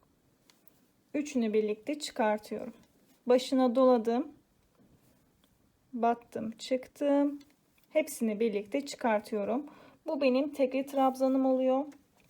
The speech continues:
Çakması sık iğne de denilebiliyor. Sıramın sonuna kadar bu şekilde devam ediyorum. Evet,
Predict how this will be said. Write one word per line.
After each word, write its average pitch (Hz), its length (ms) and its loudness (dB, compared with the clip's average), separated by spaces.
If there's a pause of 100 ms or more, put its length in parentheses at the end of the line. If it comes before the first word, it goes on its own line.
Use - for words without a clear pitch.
(800)
Çakması 294 500 2
sık 294 260 -4
iğne 220 200 0
de 262 140 2
denilebiliyor. 214 760 -2 (360)
Sıramın 302 460 0
sonuna 294 560 -2
kadar 214 500 -2 (280)
bu 359 80 -6
şekilde 220 800 -2
devam 226 360 4
ediyorum. 220 560 0 (4000)
Evet, - 460 -2